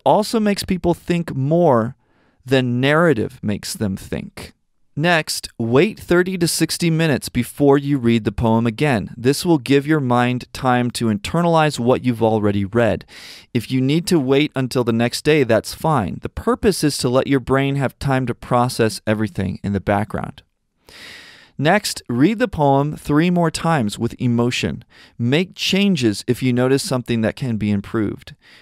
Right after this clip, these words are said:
When you make changes, document what kinds of changes you made and why. Next step, wait at least fifteen to thirty minutes and then read it aloud twice to someone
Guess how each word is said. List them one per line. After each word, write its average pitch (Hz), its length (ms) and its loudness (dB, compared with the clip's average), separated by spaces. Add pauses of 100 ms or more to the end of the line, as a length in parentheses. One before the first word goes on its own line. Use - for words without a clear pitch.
When 135 200 2
you 156 120 2
make 190 240 2
changes, 175 640 0 (180)
document 151 640 0
what 123 320 0
kinds 165 320 -6
of 139 120 -6
changes 131 580 -4
you 113 160 0
made 104 420 0
and 101 200 -2
why. 104 460 -2 (1000)
Next 135 260 0
step, 185 380 0 (100)
wait 113 560 0
at 131 160 0
least 139 500 -4
fifteen 160 600 -2
to 156 60 -6
thirty 123 320 0
minutes 127 560 -2
and 113 140 0
then 117 240 0
read 120 200 0
it 151 120 2
aloud 113 480 2
twice 135 580 -4
to - 140 -4
someone 110 640 -2